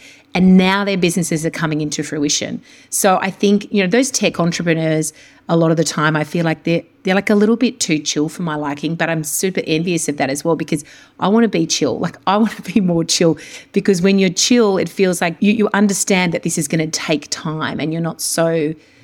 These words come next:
crazy about making it happen right now, because you turn yourself inside out trying to make something happen now that's not gonna happen for a few years.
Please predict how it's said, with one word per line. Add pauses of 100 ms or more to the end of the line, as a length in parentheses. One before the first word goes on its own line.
(160)
crazy
about
making
it
happen
right
now,
because
you
turn
yourself
inside
out
trying
to
make (140)
something
happen
now
that's
not
gonna
happen
for
a
few
years.